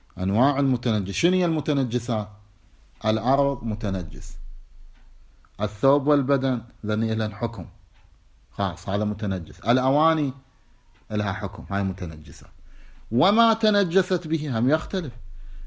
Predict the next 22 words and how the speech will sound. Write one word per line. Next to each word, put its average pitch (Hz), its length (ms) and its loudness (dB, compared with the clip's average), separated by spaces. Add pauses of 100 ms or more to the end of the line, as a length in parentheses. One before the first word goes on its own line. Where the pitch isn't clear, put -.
لما 117 300 4
نجي 120 340 2
للثوب 117 480 0
والبدن 120 600 0 (640)
لأن 110 220 2
هن 143 380 0 (220)
صنف 165 400 0
واحد، 90 320 -4 (760)
يختلفن 190 540 2
عن 170 180 0
الأواني 117 580 0 (120)
ويختلفن 143 540 -2
عن 131 200 0
بقية 120 380 0
المتنجسات، 92 720 -6 (600)
لكن 123 320 4
نفس 233 240 0
الثوب 214 360 2
والبدن 147 420 2
مرة 165 280 2
يتنجسن 165 640 0
بالبول 185 640 4